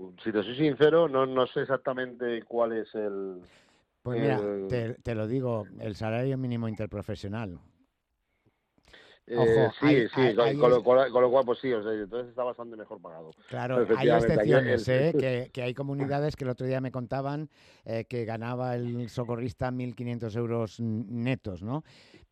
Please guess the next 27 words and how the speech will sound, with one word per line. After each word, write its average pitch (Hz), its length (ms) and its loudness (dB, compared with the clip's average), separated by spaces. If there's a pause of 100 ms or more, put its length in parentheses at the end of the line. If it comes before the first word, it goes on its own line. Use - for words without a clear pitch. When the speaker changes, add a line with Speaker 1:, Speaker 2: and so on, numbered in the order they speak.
Speaker 2:
Pero 104 440 -4
son 120 200 -2
la 120 60 -2
excepción, 85 600 -10
la 101 120 -10
mayoría 110 560 -4
Speaker 1:
No 120 220 4
he 123 120 2
hecho, 123 340 6
no 127 120 2
he - 20 4
echado 147 240 6
las 135 160 4
cuentas. 107 320 0
Nosotros 113 320 -2
el, 117 300 0 (260)
el 110 160 -6
salario 120 400 4
que 117 60 4
ofrecemos, 139 640 -2 (300)
eh, 98 340 -2
son 117 220 0
mil 110 800 -2
once 120 460 -2
con 104 200 -6
veinte 110 300 -2
euros, 139 400 2